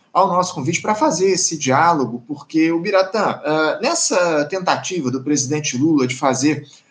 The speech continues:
com que o pai-, com que o país volte a uma trajetória de crescimento, superando os retrocessos do bolsonarismo, foi lançado na última semana, na última sexta-feira, pra ser mais exato, a nova versão do Programa de Aceleração do Crescimento, o pac.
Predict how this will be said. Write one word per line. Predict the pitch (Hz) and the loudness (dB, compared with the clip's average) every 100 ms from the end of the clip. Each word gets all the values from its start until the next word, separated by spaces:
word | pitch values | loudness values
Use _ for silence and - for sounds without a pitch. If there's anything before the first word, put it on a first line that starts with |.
| _ | _
com | - 139 | -18 -18
que | |
o | - | -4
pai-, | 147 131 143 | 0 2 0
com | - 131 | -6 -6
que | 160 | -2
o | |
país | - 180 160 | 2 2 2
volte | - 196 233 202 | 0 2 2 2
a | 156 | 0
uma | 147 | 0
trajetória | - 165 143 127 147 143 107 - _ _ - | 2 2 0 2 2 2 0 -8 _ _ -8
de | 131 | -4
crescimento, | 143 143 113 117 156 151 | -2 -2 -2 -2 -2 -4
superando | 147 226 214 160 208 180 | -6 -2 0 2 0 -2
os | 131 | -2
retrocessos | 151 156 180 131 151 147 143 | -2 0 -2 0 -2 -2 -4
do | 139 233 | -4 -4
bolsonarismo, | 180 180 170 165 131 107 165 160 101 98 _ _ _ _ | -2 -4 -2 0 2 2 2 0 -4 -14 _ _ _ _
foi | - 240 | 0 2
lançado | 254 - 202 208 147 | 2 4 4 4 2
na | |
última | 143 160 160 | 0 0 0
semana, | 156 156 135 156 190 160 110 | 0 0 0 2 2 2 0
na | 104 | 0
última | 127 127 135 | -2 -2 -4
sexta-feira, | 185 185 143 131 160 156 | -2 0 0 0 0 0
pra | - | -2
ser | 117 139 | -4 -2
mais | 127 120 | -2 -2
exato, | 104 - 156 143 - | -2 2 2 2 -4
a | 127 | -2
nova | 135 165 | 0 0
versão | 156 143 - 165 | -2 -2 -2 -4
do | 160 | -6
Programa | 160 175 127 160 202 202 185 | -4 -4 -2 -2 -2 -2 -2
de | 170 | 0
Aceleração | 180 185 180 165 143 175 | -2 -2 -2 0 -2 -4
do | 175 | -8
Crescimento, | 185 185 165 147 156 151 | -8 -8 -6 -6 -8 -8
o | |
pac. | - 147 143 - | 0 2 0 -6